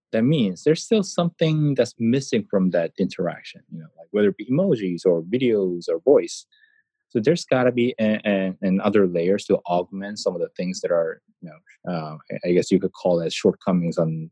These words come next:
on chat. So we're thinking of different ways. How do we make this experience even more richer and richer so that we, one day we can fully say, "Oh, let's, let's just chat."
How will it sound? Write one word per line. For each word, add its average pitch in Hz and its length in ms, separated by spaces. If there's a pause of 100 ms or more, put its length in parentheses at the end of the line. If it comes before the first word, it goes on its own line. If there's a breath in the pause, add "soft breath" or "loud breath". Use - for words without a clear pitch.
(160)
on 82 160
chat. 101 360 (680)
So 123 100
we're 113 80
thinking 135 280
of 117 240
different 120 320
ways. 87 280
How 165 300
do 175 80
we 170 100
make 110 260
this 104 200
experience - 640
even 95 200
more 90 180
richer 90 560 (640)
and 95 180
richer 92 280
so - 200
that 87 340
we, 101 200
one 110 280
day 95 140
we 87 100
can 95 180
fully 110 300
say, 92 380 (100)
"Oh, 95 260 (500)
let's, 101 380 (160)
let's 98 140
just - 160
chat." 87 360